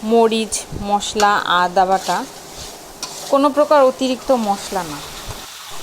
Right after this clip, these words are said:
শুধু ঘরের সহজ কিছু উপাদানেই ফুটিয়ে তুলেছি অসাধারণ এই রান্না। মুরগির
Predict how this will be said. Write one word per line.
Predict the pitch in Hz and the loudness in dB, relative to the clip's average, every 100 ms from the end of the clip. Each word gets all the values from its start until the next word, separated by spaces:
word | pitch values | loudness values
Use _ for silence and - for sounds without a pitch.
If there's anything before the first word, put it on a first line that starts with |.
| - - - - | -12 -12 -8 -2
শুধু | 294 277 294 208 | 2 4 2 2
ঘরের | 208 220 240 247 | 2 4 2 0
সহজ | 240 247 247 247 | 2 2 0 -6
কিছু | 226 247 233 214 | -2 0 2 2
উপাদানেই | 233 220 240 233 220 | 2 4 2 2 -2
ফুটিয়ে | 247 - 220 247 254 - | -6 -8 -6 0 0 0
তুলেছি | 233 233 226 254 - 190 | 2 2 2 0 2 2
অসাধারণ | 202 220 220 214 214 226 202 | 2 -2 0 0 0 -2 -4
এই | 185 165 | -2 -2
রান্না। | 151 151 147 - - - - - - - - - - - - - - - - - | -2 -8 -12 -12 -14 -16 -16 -16 -12 -12 -12 -14 -14 -14 -12 -10 -10 -12 -16 -2
মুরগির | 240 269 240 285 | 2 2 2 0